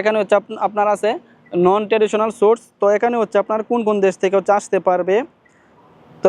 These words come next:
দেখেন এই যে বাংলাদেশ, ইন্ডিয়া, মিয়ানমার, ফিলিপাইন্স, তারপর হচ্ছে আপনার শ্রীলঙ্কা, থাইল্যান্ড, এসব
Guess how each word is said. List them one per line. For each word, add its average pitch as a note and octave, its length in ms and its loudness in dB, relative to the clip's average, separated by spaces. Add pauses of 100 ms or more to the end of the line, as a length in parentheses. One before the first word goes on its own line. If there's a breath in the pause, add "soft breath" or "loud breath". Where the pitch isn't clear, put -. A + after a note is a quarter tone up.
দেখেন G3+ 220 4
এই F#3+ 60 2
যে F#3+ 40 2
বাংলাদেশ, G3 520 0
ইন্ডিয়া, G#3 400 0
মিয়ানমার, G#3 420 0
ফিলিপাইন্স, G3+ 440 0
তারপর F#3+ 220 0
হচ্ছে F#3+ 200 0
আপনার G3+ 240 -4
শ্রীলঙ্কা, G3+ 340 0
থাইল্যান্ড, F3+ 420 -2 (560)
এসব G#3+ 160 0